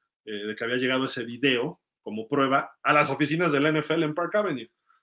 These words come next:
Entonces el comisionado a partir de ahí echó la pelotita a mucha gente. Y hacen, y creo que es lo correcto. El comisionado debería dedicarse a, a, a delegar, y lo está haciendo bien Goodell en ese sentido, porque si no, si él declara algo,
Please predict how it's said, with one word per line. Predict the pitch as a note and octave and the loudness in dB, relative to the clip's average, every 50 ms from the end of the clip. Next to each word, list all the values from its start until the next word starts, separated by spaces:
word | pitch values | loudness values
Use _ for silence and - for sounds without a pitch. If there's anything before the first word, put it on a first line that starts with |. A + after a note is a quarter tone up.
| _ _ _ | _ _ _
Entonces | - D3 D#3+ D#3+ E3 | -2 -2 0 2 0
el | D#3 - | 2 4
comisionado | D3+ C#3+ C#3+ - D3 D#3 F3 F3 | 4 4 4 4 4 4 2 2
a | F3 | 2
partir | - C#3 C#3 - E3+ E3 | 0 -2 0 0 0 2
de | D#3+ D3+ | 2 2
ahí | D3 D3+ | 2 2
echó | D#3+ D#3 - - D#3 | 0 -2 -2 0 0
la | D#3 D#3 D#3 | 0 0 0
pelotita | - C3+ A#2+ B2 B2 - C#3+ C#3 - - C#3+ C3+ A#2+ | -2 -2 -2 -4 -4 -6 -10 -10 -6 -4 -4 -4 -4
a | A2 | -6
mucha | A#2 B2+ B2+ - B2 A#2+ | -8 -10 -10 -10 -10 -12
gente. | - - B2+ A#2+ A#2+ - _ - _ _ _ _ _ _ _ _ _ _ | -12 -12 -12 -12 -12 -14 _ -20 _ _ _ _ _ _ _ _ _ _
Y | A#2 A#2+ A#2 A#2 A#2+ B2 C3 | -12 -10 -8 -6 -2 0 0
hacen, | D#3+ F3 - A#3 G#3+ G3 F3+ | 0 0 0 -2 -4 -4 -4
y | E3 E3 D#3+ - | -2 -2 -2 0
creo | F#3+ G#3 | -2 -2
que | - A#3 | 0 0
es | A3 | 0
lo | G#3+ - | 0 -2
correcto. | - B2+ B2 C#3+ E3 D3+ - A#2 - - _ - - - - _ _ _ | -2 0 0 0 -2 -2 -6 -10 -10 -12 _ -20 -20 -20 -20 _ _ _
El | - B2 | -14 -8
comisionado | - C3+ B2+ C3 B2+ C3 C3 B2+ C3 C#3 D3 D#3+ E3 D#3 | -6 -2 -2 -2 -2 -2 -2 -2 0 2 2 4 4 4
debería | C#3 B2 B2 B2 B2+ C3+ C#3 C#3+ D3 D3 C#3+ | 4 2 2 0 0 2 2 2 2 0 -2
dedicarse | C3 A#2+ A2+ A2 G#2+ - - B2+ C3 - - C#3 C3 | -2 -4 -6 -8 -6 -4 -4 -4 -4 -4 -4 -2 -2
a, | B2 A2 G#2 - - - - _ _ _ _ _ _ _ _ | -2 -2 -4 -8 -12 -18 -20 _ _ _ _ _ _ _ _
a, | A#2+ A#2+ B2 - - B2 | -10 -8 -8 -8 -8 -8
a | A#2 | -6
delegar, | B2 A#2+ B2 B2 B2 B2 C3+ C#3 D3+ D#3+ | -4 -2 0 0 2 4 4 4 4 4
y | D3+ C3+ | 2 2
lo | B2 A#2+ A#2 A2+ | 0 -2 -4 -4
está | - - C#3+ C#3+ | -2 -2 -2 0
haciendo | - - D3 D3 C#3+ B2+ | 0 2 2 2 2 0
bien | B2 B2+ C3 C3 C3 B2+ | 0 0 0 0 0 -2
Goodell | A#2 A#2+ A#2+ C3 C#3 C#3 C3+ | -2 -2 0 2 2 2 2
en | B2+ B2 B2+ | 2 0 -4
ese | B2+ B2+ | -6 -6
sentido, | A#2 - A#2 A2+ A2 - C3+ C#3+ D3+ D3 D3 | -8 -8 -10 -8 -4 -2 0 0 0 0 -2
porque | - - - - - | -6 -8 -8 -8 -6
si | - C3+ | -4 -2
no, | C#3+ D#3+ G3 - - _ _ _ _ _ _ _ | -2 -2 -2 -4 -8 _ _ _ _ _ _ _
si | - - - C#3 | -8 -2 2 2
él | D3+ E3+ F3+ | 4 4 4
declara | F#3 F#3 - F3 F#3 F3+ E3+ | 2 2 2 2 4 6 6
algo, | E3+ E3+ D3+ D#3+ A3 C#4 - | 6 4 4 0 -2 -4 -8